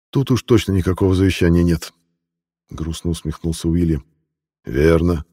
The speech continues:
И ты, к сожалению, являешься незаконным наследником пока. Но не переживай, мы всё решим", уверил собеседника Филипп. Уильям посмотрел благодарным взглядом на графа. "Господин",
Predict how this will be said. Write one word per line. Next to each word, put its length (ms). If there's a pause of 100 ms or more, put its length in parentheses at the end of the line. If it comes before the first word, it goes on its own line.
(440)
И 100
ты, 200
к 40
сожалению, 600
являешься 500
незаконным 640
наследником 640
пока. 420 (1300)
Но 280
не 120
переживай, 580 (140)
мы 180
всё 200
решим", 360 (1000)
уверил 380
собеседника 640
Филипп. 380 (960)
Уильям 420
посмотрел 640
благодарным 600
взглядом 480
на 100
графа. 440 (960)
"Господин", 560